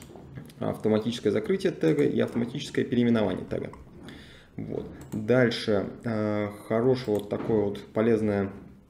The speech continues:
дополнение, как, а, Bracket P R Colorizer. Это больше для Visual Studio, ну, для Visual Studio Code, для работы вот с программ-, с языком программирования JavaScript, ко-, основу которого мы будем с вами изучать,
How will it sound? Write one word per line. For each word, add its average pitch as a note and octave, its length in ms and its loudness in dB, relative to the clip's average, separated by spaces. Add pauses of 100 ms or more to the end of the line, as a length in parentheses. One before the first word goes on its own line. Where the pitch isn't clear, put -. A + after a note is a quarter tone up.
(360)
дополнение, C#3 580 4
как, G#2+ 280 0
а, G2+ 240 2
Bracket A#2+ 420 2
P C3 80 4
R D3+ 260 4
Colorizer. A2 540 4 (640)
Это A2+ 340 2
больше A#2+ 400 2
для A2+ 280 4
Visual A#2 360 2
Studio, A#2+ 380 0 (460)
ну, A#2 360 4
для C3 120 12
Visual B2+ 240 8
Studio B2 360 4
Code, C#3+ 360 6
для B2 580 4
работы A#2 880 2 (320)
вот G#2+ 500 -8 (120)
с G#2 520 0 (240)
программ-, A2 540 2
с - 140 -12
языком A#2+ 360 2
программирования A2 800 2 (140)
JavaScript, G#2+ 640 2
ко-, - 260 -4
основу A2 300 4
которого A2 480 6
мы G2+ 180 0
будем G#2 240 0
с - 80 -12
вами G#2 260 2
изучать, G2+ 480 0